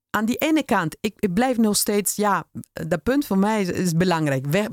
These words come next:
we gaan gewoon door met alles. We versp-, <laughs> we verspreiden, we, we doen, we, eh, gooien heel veel weg. Eh, wij gebruiken onze bronnen niet.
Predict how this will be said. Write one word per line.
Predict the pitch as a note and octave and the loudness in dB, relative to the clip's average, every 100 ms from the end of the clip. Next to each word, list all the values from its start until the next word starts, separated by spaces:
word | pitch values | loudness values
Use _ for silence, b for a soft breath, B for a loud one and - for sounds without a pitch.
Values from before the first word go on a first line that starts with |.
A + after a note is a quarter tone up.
| E3+ | -2
we | F3 F#3 | 0 0
gaan | - C4+ D#4+ | -2 -2 -2
gewoon | C#4 A3+ G3+ D3 | 0 2 2 0
door | D3+ C#4+ C#4 | 0 0 0
met | G3+ F3 - | -2 -2 -4
alles. | - A#3 D4+ E4 E4 - b | -2 0 0 -2 -4 -6 b
We | b E3+ | b -2
versp-, | - E3+ - - _ _ _ _ | 0 -2 -2 -6 _ _ _ _
<laughs> | - - G3+ A#3+ C#4+ D4+ - B B B | -4 -2 0 2 4 2 0 B B B
we | C4+ - | 0 0
verspreiden, | A3 A3 - C#4 C#4 - G3 F3+ | -4 -4 -2 0 2 2 0 0
we, | |
we | G3 | 0
doen, | G#3 C4 A#3 b b b - | 2 4 2 b b b -6
we, | E3+ G3+ | 0 0
eh, | - C#3+ F#3 | 0 0 -2
gooien | F#3 A3+ G#3+ | 0 0 0
heel | F#3+ D4 C4+ | 2 0 0
veel | A#3 D#3+ | 0 0
weg. | C#3 G#3 C#4 - - _ _ _ _ _ | 0 0 0 -4 -12 _ _ _ _ _
Eh, | - G#3 G#3 G3+ G3 F#3 - _ _ _ | -2 0 2 2 2 0 -6 _ _ _
wij | F#3 G3+ F#3+ - | -2 0 -2 -4
gebruiken | G3 - F#3 A3+ B3+ B3+ - | -4 -2 0 0 0 -2 -2
onze | A3 G3 F3+ | 0 0 0
bronnen | F#3 A#3+ C4+ B3 A#3 | 0 0 0 2 4
niet. | B3 D#4+ - - | 4 4 0 -8